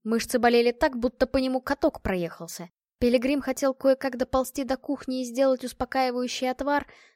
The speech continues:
но не смог даже подняться с кровати. Ему только и оставалось, что лежать, сжавшись, и ждать, когда это закончится.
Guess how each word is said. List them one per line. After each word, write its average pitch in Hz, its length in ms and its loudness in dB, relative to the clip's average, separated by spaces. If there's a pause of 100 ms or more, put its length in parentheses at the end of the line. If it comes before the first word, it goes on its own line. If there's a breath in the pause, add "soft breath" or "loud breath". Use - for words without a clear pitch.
(120)
но 254 100 -2
не 254 120 0
смог 254 280 -4
даже 240 240 0
подняться 233 440 -2
с 214 60 -8
кровати. 214 580 -4 (280)
Ему 240 260 0
только 277 300 2
и 269 60 4
оставалось, 269 540 0
что - 220 -4
лежать, 220 400 2
сжавшись, 190 540 -4
и 214 80 0
ждать, 208 320 -2
когда 208 380 2
это 220 200 -2
закончится. 175 680 -8